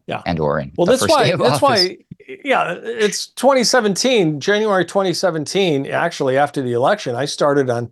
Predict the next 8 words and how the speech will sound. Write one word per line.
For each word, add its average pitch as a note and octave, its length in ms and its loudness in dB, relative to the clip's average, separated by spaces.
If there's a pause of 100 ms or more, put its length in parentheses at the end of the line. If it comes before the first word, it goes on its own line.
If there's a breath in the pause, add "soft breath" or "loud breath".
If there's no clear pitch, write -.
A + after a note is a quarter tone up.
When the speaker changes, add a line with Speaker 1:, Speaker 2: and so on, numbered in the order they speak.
(280 soft breath)
Speaker 1:
on A2 200 -4
then C#3+ 200 2
Twitter D#3+ 500 0 (500 soft breath)
imploring D#3+ 840 2 (1120)
President-elect C3+ 680 2
Donald B2 320 0
Trump B2 320 -4 (1120)
on E3 460 2